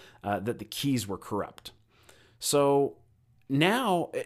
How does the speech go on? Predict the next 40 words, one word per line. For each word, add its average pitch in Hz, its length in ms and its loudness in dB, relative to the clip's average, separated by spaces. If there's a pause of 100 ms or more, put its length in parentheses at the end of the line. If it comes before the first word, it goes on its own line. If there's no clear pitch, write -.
it's - 220 -2
not 220 220 0
all 170 200 2
of 220 120 2
'em, 233 180 2
but 156 180 2
I 220 140 2
don't 240 160 -2
know 202 100 0
which 165 300 4
ones 156 240 0
are 143 60 -2
corrupt 147 260 -2
and 127 80 -2
which 127 160 -4
ones 123 220 -2
aren't. 143 240 -2
So 139 140 -4
now, 139 320 -2
as 120 100 -2
part 127 220 2
of 127 60 -2
my 123 120 -2
process, 131 560 -4
I 135 80 -6
have 165 180 -4
to - 100 -10
fix - 460 -4
that 82 380 -12 (640)
by 120 360 4
flashing 143 560 -4
an 123 140 -4
intermediate 170 720 2
piece 143 220 -6
of 127 100 -2
firmware. 143 560 -2 (460)
So 123 420 2 (140)
I 170 180 -2
created 185 340 2
a, 113 260 0